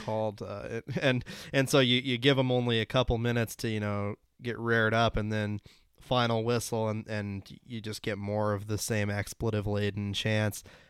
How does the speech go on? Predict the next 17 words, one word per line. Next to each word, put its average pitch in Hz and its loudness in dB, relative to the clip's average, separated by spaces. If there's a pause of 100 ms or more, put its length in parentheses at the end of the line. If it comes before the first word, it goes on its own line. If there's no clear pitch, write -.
(120)
Um, 110 2
I 135 8
was 160 6
really 127 4
<laughs> - -
concerned, - 0
frankly, 117 2
that, 110 -2
you 110 -4
know, 104 -2 (920)
and, 107 -4
and 101 -2
not 104 2
to 104 -2
put 104 2
this 104 -2
on 104 -2